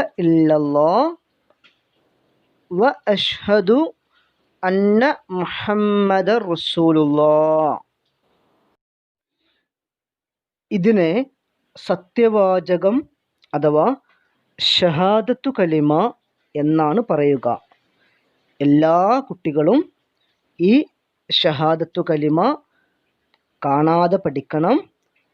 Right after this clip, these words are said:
അക്ഷരങ്ങൾ തെറ്റാതെ മനസ്സിലാക്കണം. ഒന്നുകൂടി വായിക്കാം.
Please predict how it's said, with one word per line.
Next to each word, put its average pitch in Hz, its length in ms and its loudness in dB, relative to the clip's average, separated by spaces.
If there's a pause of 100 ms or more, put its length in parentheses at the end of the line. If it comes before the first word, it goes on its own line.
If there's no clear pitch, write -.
(300)
അക്ഷരങ്ങൾ 185 760 -2
തെറ്റാതെ 185 880 0 (420)
മനസ്സിലാക്കണം. 151 880 -4 (640)
ഒന്നുകൂടി 165 400 2
വായിക്കാം. 180 580 -2